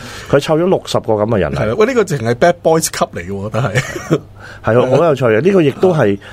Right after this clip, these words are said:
Speaker 1: 特種部隊嘅一個好重要嘅精神嚟嘅。
Speaker 2: 嗯。
Speaker 1: 佢呢班人能夠自動行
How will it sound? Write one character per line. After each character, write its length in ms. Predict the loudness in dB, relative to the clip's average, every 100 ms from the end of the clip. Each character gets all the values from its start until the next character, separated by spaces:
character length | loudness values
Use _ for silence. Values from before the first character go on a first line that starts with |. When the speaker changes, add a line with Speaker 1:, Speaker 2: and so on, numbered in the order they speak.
| -10
Speaker 1:
特 80 | -6
種 160 | -2 2
部 100 | 4
隊 160 | 4 2
嘅 100 | 2
一 40 |
個 120 | 0
好 160 | -2 0
重 340 | 0 0 0
要 120 | 0 0
嘅 180 | 0 -2
精 260 | -2 -2
神 140 | -4 -6 -8
嚟 60 |
嘅。 140 | -8 -4
Speaker 2:
嗯。 380 | -2 0 -2 -6
Speaker 1:
佢 80 | 0
呢 100 | 0
班 140 | 2 -2
人 80 |
能 100 | -4
夠 80 | -6
自 140 | -6 -4
動 120 | -4
行 120 | -8